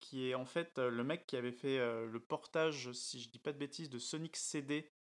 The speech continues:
et je crois aussi Sonic deux, mais je suis pas sûr, sur, euh, mobile. Et en fait, le truc qui était impressionnant dans ces portages, et qui a impressionné Sega au point d'accepter qu'il fasse lui-même un jeu Sonic, c'est que le mec,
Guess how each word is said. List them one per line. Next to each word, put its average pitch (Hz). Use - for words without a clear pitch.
et 120
je 135
crois -
aussi 214
Sonic 170
deux, 160
mais 139
je 131
suis -
pas 139
sûr, -
sur, 135
euh, 127
mobile. 147
Et 135
en 135
fait, 196
le 135
truc 196
qui 151
était 139
impressionnant 143
dans 156
ces 135
portages, 160
et -
qui -
a 123
impressionné 143
Sega 139
au 127
point 156
d'accepter 131
qu'il -
fasse -
lui-même 135
un 127
jeu 123
Sonic, 131
c'est 127
que 123
le 123
mec, 180